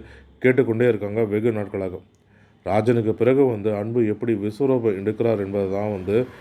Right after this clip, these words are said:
வடசென்னையோட ரெண்டாம் பாகத்தோட ஒன்லைன் கதை. இதனால வந்து தனுஷ் ரசிகர்கள் வந்து எக்கச்சக்கமா வந்து இந்த படத்தின் மீது எதிர்பார்ப்பை வைத்திருக்காங்க, காத்து கொண்டும் இருக்காங்க.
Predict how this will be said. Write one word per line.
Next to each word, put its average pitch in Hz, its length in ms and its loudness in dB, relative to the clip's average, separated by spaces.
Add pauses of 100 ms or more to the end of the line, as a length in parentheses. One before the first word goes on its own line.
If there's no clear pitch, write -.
(220)
வடசென்னையோட 113 680 2 (800)
ரெண்டாம் 131 320 2
பாகத்தோட 113 440 0
ஒன்லைன் 110 400 0
கதை. 95 220 -6 (560)
இதனால 107 340 0
வந்து 104 240 0
தனுஷ் 120 380 0
ரசிகர்கள் 104 680 0
வந்து 101 140 -2
எக்கச்சக்கமா 113 760 -2
வந்து 104 320 0 (280)
இந்த 98 200 -4
படத்தின் 113 340 0
மீது 104 180 2 (100)
எதிர்பார்ப்பை 107 580 0
வைத்திருக்காங்க, 101 600 -2
காத்து 107 320 -4
கொண்டும் 98 260 -4
இருக்காங்க. 92 320 -8